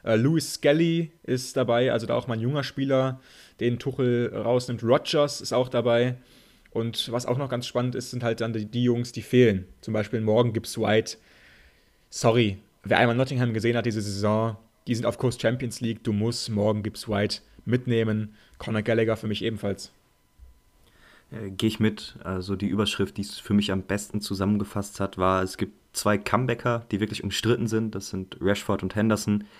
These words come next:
Speaker 2: Haben wir beides hier schon angesprochen. Und es gibt eben zwei neue, Dan Burn und Louis Skelly,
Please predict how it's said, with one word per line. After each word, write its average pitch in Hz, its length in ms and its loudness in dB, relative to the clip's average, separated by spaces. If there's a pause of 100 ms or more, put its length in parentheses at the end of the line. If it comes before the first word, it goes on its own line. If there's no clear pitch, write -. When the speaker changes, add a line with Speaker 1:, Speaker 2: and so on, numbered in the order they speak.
(180)
Speaker 2:
Haben 92 140 0
wir 90 80 2
beides 95 260 2
hier 98 120 -2
schon 92 400 -4
angesprochen. 101 640 0 (360)
Und 101 100 -4
es 98 80 -2
gibt - 180 -2
eben 98 220 0
zwei 87 240 0
neue, 90 400 2 (340)
Dan 95 200 2
Burn 92 300 2
und 90 180 -4
Louis 95 200 0
Skelly, 92 400 0